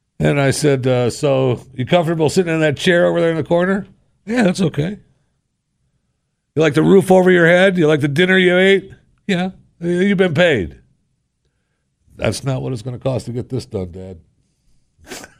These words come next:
<laughs> Uh, we'll see how much she, uh, feels about that when I kick her out, I'll tell you that. Hit the, hit the curb.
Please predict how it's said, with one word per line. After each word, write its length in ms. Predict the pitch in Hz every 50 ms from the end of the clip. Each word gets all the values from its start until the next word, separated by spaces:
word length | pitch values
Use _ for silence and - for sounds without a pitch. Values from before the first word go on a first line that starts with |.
| _ _ _ _ _ _ _ _ 1077 880 880 906 855 - - 1077 - - - - - - - 1077 _ - - 1077 1077 1077 1077 1077 1077 1077 _ _ _ _ _ _ _ _ _ _ _ _ - - - - _ - - - - -
<laughs> 180 | - - - - - - 98 95 98 101 110 - - _ _ -
Uh, 600 | - 143 147 156 - 170 165 156 156 156 156 151
we'll 160 | 160 170 160
see 240 | - - 185 185 165
how 100 | 156 151
much 160 | 156 156 139
she, 400 | 123 - - 151 156 147 139 139
uh, 140 | 139 135 127
feels 260 | - - 156 151 131
about 220 | 131 135 135 120 131
that 120 | 139 131 123
when 100 | 120 120
I 80 | 117
kick 220 | 117 - 139 113 110
her 140 | 107 113
out, 140 | 123 120 92
I'll 120 | 85 90 82
tell 180 | - 113 107
you 100 | 95 101
that. 220 | 113 113 98 85 _ _ _ _ _ _ _ _ _ _ _ _ _ _ _ _ _ _ _ _ _ -
Hit 140 | 139 131 -
the, 80 | 110 95
hit 280 | 85 110 113 - -
the 60 | -
curb. 480 | - - 143 135 120 107 98 90 80